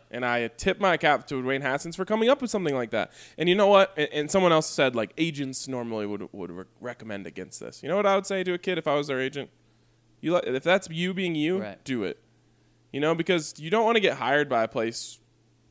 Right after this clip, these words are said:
Speaker 1: b-, acting like someone you aren't.
Speaker 2: Right.
Speaker 1: If I go into a place and I'm like, "I'm extremely organized
Speaker 2: <laughs>
Speaker 1: and I always do everything on time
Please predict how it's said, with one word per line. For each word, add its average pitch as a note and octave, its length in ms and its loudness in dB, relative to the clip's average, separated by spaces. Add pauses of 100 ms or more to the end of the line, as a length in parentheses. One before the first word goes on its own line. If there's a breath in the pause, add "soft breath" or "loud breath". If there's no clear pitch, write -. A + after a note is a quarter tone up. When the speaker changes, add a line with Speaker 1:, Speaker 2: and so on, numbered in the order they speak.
(120)
Speaker 1:
b-, C3 100 -16 (220)
acting C3 340 -2
like G#2+ 140 -4
someone A2 260 -4
you F2+ 120 -2
aren't. D2+ 420 -8
Speaker 2:
Right. G#2+ 240 -8 (520 soft breath)
Speaker 1:
If - 80 -14
I - 100 8
go G#3+ 180 8
into F#3 120 4
a D#3+ 60 2
place D#3 280 2
and C3+ 80 -4
I'm B2 100 -2
like, A2+ 140 -2
"I'm A#2+ 140 -2
extremely D#3+ 580 -2
organized B2 1040 0
Speaker 2:
<laughs> - 300 0
Speaker 1:
and C3 500 2
I A#2+ 200 0
always D#3 460 4
do D#3 240 -4
everything E3+ 460 2
on F3+ 220 4
time C3 560 2